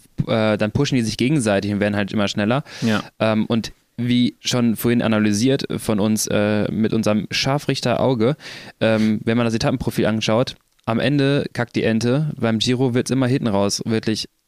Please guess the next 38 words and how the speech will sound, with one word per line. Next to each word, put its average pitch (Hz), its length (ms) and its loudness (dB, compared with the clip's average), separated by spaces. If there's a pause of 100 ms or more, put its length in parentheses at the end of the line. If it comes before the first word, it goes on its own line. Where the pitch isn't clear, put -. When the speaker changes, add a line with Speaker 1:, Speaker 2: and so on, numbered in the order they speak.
(160)
Speaker 1:
echt 123 320 -2
zäh. 120 380 0 (340)
Und 110 180 0
so 113 220 2
sollten 147 720 0
die 127 180 0
Fahrer 135 380 -2
gerade, 120 360 -2
die 107 140 -2
wissen, 123 220 -2
dass 113 140 -2
sie - 40 0
am 107 80 0
Anfang 113 240 -2
eigentlich 165 320 -2
gut 151 160 0
könnten, 175 580 0 (460)
wenn 120 160 0
sie 135 80 2
auf 127 80 -4
G - 100 -2
C 120 200 -2
fahren 110 280 0
wollten, 170 580 0 (220)
Speaker 2:
Ja. - 180 0
Speaker 1:
doch 123 120 -2
hinten 135 220 -2
raus 120 260 0
ein 117 80 0
bisschen, 117 460 -2
naja, 120 260 0
am 104 80 0
Anfang 127 200 -2
nochmal 113 180 0 (160)
Körner 110 200 0
sparen. 87 360 -4 (160)
Speaker 2:
Genau. 104 320 -2 (100)
Ähm, 110 480 0